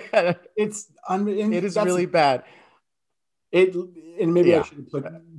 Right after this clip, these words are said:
Speaker 2: I don't know if you put the whole thing down because I only put the, the line.
Speaker 1: I did.
Speaker 2: Okay, go ahead.
Speaker 1: Okay, so thi-, this is, this is the scene. So it's Mahoney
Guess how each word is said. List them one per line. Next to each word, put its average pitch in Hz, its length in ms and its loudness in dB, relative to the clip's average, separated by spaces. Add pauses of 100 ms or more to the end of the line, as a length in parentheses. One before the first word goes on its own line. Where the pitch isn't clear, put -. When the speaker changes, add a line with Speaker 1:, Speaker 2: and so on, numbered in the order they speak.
(120)
Speaker 2:
I 147 80 -6
don't 139 80 -4
know 135 60 -2
if 117 120 -4
you 127 80 -6
put 120 160 -4
the 110 80 -4
whole 107 180 -6
thing 101 220 -10
down 90 180 -8
because 104 240 -8
I 117 140 -4
only 110 180 -8
put 107 260 -10
the, 98 240 -8
the 98 80 -6
line. 92 380 -8
Speaker 1:
I 147 100 -2
did. 143 380 0 (400)
Speaker 2:
Okay, 101 200 -10
go 92 120 -8
ahead. 90 240 -12 (280)
Speaker 1:
Okay, 139 240 -4
so 143 240 -4
thi-, 165 220 -2
this 175 300 -4
is, 175 180 0
this 185 200 -2
is 196 120 -4
the 170 120 -6
scene. 120 380 -6 (220)
So 147 280 2
it's 139 240 -4
Mahoney 185 760 -2